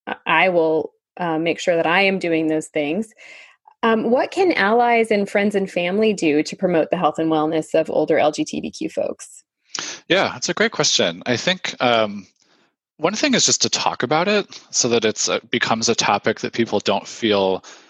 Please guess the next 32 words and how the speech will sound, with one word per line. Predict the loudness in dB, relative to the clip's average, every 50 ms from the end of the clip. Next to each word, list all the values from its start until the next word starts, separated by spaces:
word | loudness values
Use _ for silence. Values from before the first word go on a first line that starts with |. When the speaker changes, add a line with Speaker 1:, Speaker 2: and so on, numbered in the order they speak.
| _ _ _ _ _
Speaker 2:
stigma | -4 -2 0 0 -2 0 0 0 2 2 0 -2 -2 -2
around. | 0 2 2 2 2 0 -2 -4 -8 -10 -10 -10 -14 -18 -8 -4
Um, | -2 0 0 0 -2 -4 -10 -16 -20 _ _ _ _ _ _ _ _ _ _ _ _ _ _ _ _ _ _ _ _
so | -4 -2 0 0
that | 2 0 0 -2
could | -2 -4 -4 -4 0
mean, | 0 2 2 2 2 2 0 -2 -4 -6 -8 -8 -14 -20 _ _ _ _ _ _
you | -20 -12 -8
know, | -8 -6
talking | -4 -2 -2 -2 -2 -4 -8
about | -4 0 0 0 0 -2
this | -4 -4 -4
podcast | -2 0 0 0 0 0 -2 -2 0 0 0 -2
that | -2 -4
you're | -4 -4
listening | -4 -2 -2 -2 -2 -4 -8 -10
to | -8 -8 -8 -2
right | 0 0 0 0
now, | 0 0 2 2 0 -2 -4 -8 -10
you | -8 -6 -6 -6 -2
dear | -2 -2 0 0 0
listener, | 0 0 0 -2 -2 -2 -2 0
<laughs> | 0 0 0 2 0
and | -2 0
see | 0 0 0 2 2
what | 2 0 0 0
kind | 0 0 -2
of | -2 -2
conversations | 0 -2 0 0 0 -2 0 2 2 2 0 0 -2 -4 -6 -6 -2
that | -2 -2 -2 -2
sparks | -4 -2 0 0 0 -2 -2 -2
up. | 0 0 0 -2